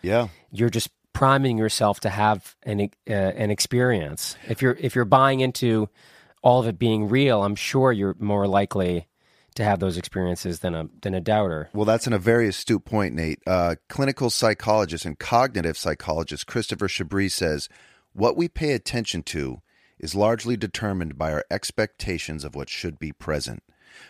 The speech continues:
Speaker 1: Without expecting something, we are unlikely to pay attention to it. When we are not paying attention to something, we are surprisingly likely to not see it."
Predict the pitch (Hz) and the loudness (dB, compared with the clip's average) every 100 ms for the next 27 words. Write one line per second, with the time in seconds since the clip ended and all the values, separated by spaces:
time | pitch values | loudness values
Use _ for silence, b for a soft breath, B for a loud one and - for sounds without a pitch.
0 | B 80 104 131 - - 139 135 104 85 | B 2 4 4 0 0 0 0 -2 -4
1 | 95 82 87 85 90 87 104 104 101 95 | -4 -4 -6 -4 -2 -2 0 -2 -2 -4
2 | 85 - 98 85 - 117 107 82 - 65 | -6 -4 -4 -4 -4 -6 -4 -8 -8 -8
3 | 58 - b b b - 87 98 95 110 | -10 -14 b b b -8 -2 0 2 2
4 | 135 - 123 123 - 120 113 90 78 90 | 0 -2 -2 -2 -4 -4 -4 -6 -6 -6
5 | 78 73 71 - b b 82 78 - - | -8 -8 -10 -14 b b -4 -4 -4 -8
6 | - 98 104 110 107 107 92 87 85 85 | -2 0 0 -4 -4 -2 0 -2 -4 -8
7 | - 67 64 73 - - 73 64 | -8 -10 -8 -8 -8 -8 -8 -10